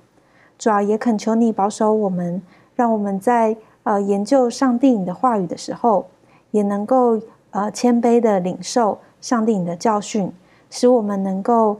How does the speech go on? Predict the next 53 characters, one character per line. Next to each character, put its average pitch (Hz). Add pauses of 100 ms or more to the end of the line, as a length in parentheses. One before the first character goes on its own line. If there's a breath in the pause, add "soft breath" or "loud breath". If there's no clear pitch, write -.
完 202
完 220
全 214
全 185
的 185 (300)
能 190
够 226
领 196
受 220
主 180
你 175
的 170
恩 196
惠。 208 (560 soft breath)
主， 214
我 202
们 185
将 240
所 233
有 254
的 202
时 -
光 214 (160)
完 190
全 190
恭 240
敬 277
的 202
摆 -
上， - (300)
求 -
主 202
带 196
领。 180 (440 soft breath)
祷 185
告 226
自 269
己 240
不 196
配， 196 (160)
是 -
奉 220
靠 190
耶 226
稣 226
基 233
督 233
得 180
胜 226
的 202
名 175
祈 175
求。 170